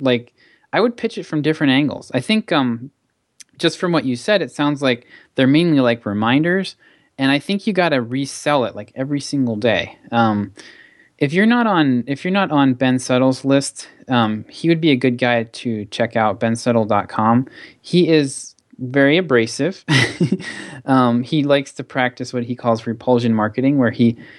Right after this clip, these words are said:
he tries to push away people who are not a good fit for his product. Um, but he sells the same thing every day from that list, and it's, it's a really,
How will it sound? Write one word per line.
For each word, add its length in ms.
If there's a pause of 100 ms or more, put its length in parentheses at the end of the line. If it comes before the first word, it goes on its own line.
(160)
he 160
tries 360
to 60
push 260
away 280
people 320
who 140
are 80
not 220
a 60
good 220
fit 260
for 140
his 260
product. 520 (520)
Um, 300
but 160
he 340
sells 480
the 80
same 400
thing 420
every 260
day 220
from 200
that 200
list, 380
and 100
it's, 200
it's 220
a 60
really, 600